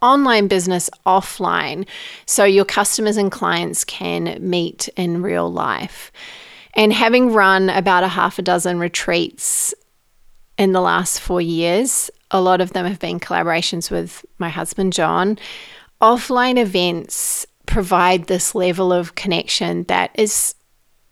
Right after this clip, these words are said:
hard to replicate across a screen on a Zoom call. So in saying that, I think if you can create these opportunities, if it's open to you to be able to connect in person,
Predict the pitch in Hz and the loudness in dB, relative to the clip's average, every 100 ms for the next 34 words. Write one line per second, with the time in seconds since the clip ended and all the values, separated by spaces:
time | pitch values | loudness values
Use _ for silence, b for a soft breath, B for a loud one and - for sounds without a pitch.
0 | _ _ - - 247 302 285 247 226 262 | _ _ -8 -2 2 2 2 2 2 2
1 | 202 - 170 165 - 202 - - 185 185 | -2 -2 -2 -2 -2 -2 2 4 6 4
2 | - 175 - - 180 175 170 175 175 160 | 0 -2 -2 0 0 0 0 0 0 -2
3 | 170 175 180 - 170 - 175 B B B | -2 -2 -2 0 0 0 -4 B B B
4 | B B B B - - 196 185 190 185 | B B B B 0 4 6 6 6 4
5 | 170 - _ _ _ _ _ - 202 196 | 2 -4 _ _ _ _ _ 0 2 4
6 | - 202 196 208 208 196 180 - _ - | 4 4 6 4 4 2 -2 -10 _ -4
7 | 185 180 175 - - - 196 - 185 175 | 2 4 4 0 -6 -8 -8 -6 -6 -6
8 | - - _ - 185 185 175 196 185 180 | -10 -20 _ -8 -6 -6 -4 0 0 -2
9 | - 202 180 185 196 185 170 160 - 180 | -4 -2 0 2 0 2 -2 -2 -4 -4
10 | 170 170 175 170 170 185 175 - - - | -4 -4 -2 -2 -2 -4 -6 -8 -4 -2
11 | 185 - 185 180 - 175 170 165 - 196 | 0 0 0 0 -2 -2 -2 -2 -4 -6
12 | 170 165 175 175 175 - 196 170 - - | -2 -2 -2 -4 -6 -8 -6 -4 -4 -4
13 | 170 170 - 180 175 - 180 175 220 | -4 -2 -2 -2 -4 -4 -2 -2 -2